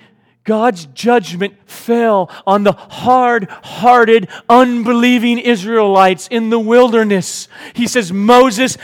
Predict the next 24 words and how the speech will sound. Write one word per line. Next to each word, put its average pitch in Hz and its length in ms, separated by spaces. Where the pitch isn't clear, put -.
take 254 360
this 240 180
bronze 233 480
serpent 247 460
and 226 100
hold 240 320
it 247 100
up. 240 340
And 208 120
I'm 240 200
gonna 220 200
continue 294 540
to 294 100
wipe 277 340
them 262 260
out 226 320
unless 202 320
they 185 140
look 165 240
on 160 120
the 151 80
serpent." - 560
Why? 240 800
Because 208 640